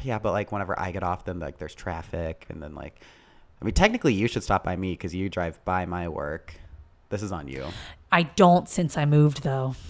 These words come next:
Speaker 2: I used to actually go right by your work, but I don't since I moved.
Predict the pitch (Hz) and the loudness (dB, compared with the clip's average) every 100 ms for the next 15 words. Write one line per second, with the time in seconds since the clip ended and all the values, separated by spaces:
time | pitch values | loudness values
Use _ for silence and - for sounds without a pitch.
0 | - - - - - 214 233 208 - - | -16 -18 -20 -20 2 4 6 6 4 8
1 | 180 - - 175 165 156 147 151 160 151 | 8 8 4 6 8 6 4 2 4 2
2 | - 156 143 147 139 98 92 185 - - | 2 0 0 -2 -4 -4 -4 -6 -6 -6
3 | 170 - - - - - - 202 247 240 | -6 -8 -10 -12 -14 -8 -6 -2 0 0
4 | 226 190 | -2 -8